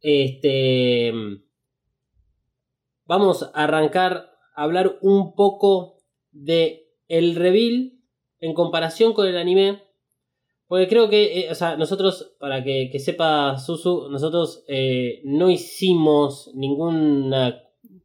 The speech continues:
ninguna comparación directa entre el reveal y el anime durante los primeros episodios que estuvimos analizando las tres películas, eh, porque creemos realmente que esta es una nueva historia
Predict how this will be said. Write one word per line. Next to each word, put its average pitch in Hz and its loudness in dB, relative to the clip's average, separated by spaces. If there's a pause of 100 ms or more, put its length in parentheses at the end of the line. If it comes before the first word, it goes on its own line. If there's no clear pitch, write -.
(760)
ninguna 214 4
comparación 180 0
directa 180 -2
entre 151 -2
el 147 0
reveal 156 -2
y 170 -2
el 156 0
anime 151 0
durante 127 -4
los 127 -4
primeros 143 -2
episodios 147 -4 (140)
que 120 -4
estuvimos 135 -6
analizando 127 -2
las 131 -4
tres 139 -4
películas, 156 -4 (380)
eh, 127 0
porque 143 -4
creemos 202 2
realmente 180 2
que 160 -2
esta 156 -6
es 135 -12
una 139 0
nueva 143 4
historia 143 0